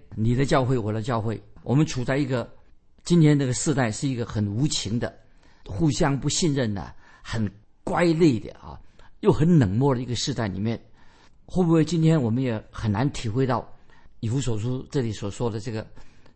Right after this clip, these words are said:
主耶稣曾经跟以弗所教会他们之间呢，有非常亲密的这个爱的关系？因为我们现在看到现代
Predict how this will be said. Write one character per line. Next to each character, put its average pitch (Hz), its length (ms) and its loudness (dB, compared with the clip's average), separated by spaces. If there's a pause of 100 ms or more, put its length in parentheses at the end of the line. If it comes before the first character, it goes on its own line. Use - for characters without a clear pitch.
(180)
主 117 140 -6
耶 127 140 0
稣 135 340 -4
曾 156 260 4
经 165 240 2 (260)
跟 156 220 4
以 113 80 -2
弗 98 140 -6
所 131 120 0
教 131 160 -2
会 123 140 0
他 139 100 0
们 147 100 2
之 156 140 -2
间 143 180 0
呢， 120 100 -2 (320)
有 131 160 2
非 208 200 2
常 147 220 -2
亲 - 300 0
密 190 200 2
的 107 100 -2
这 117 100 -8
个 - 80 -8 (100)
爱 160 200 2
的 110 120 -2
关 117 200 -2
系？ 110 280 -8 (640)
因 156 100 4
为 147 80 6
我 123 80 4
们 120 140 0
现 135 160 -2
在 120 60 -4
看 135 180 -2
到 123 80 -2
现 131 200 -2
代 123 320 -6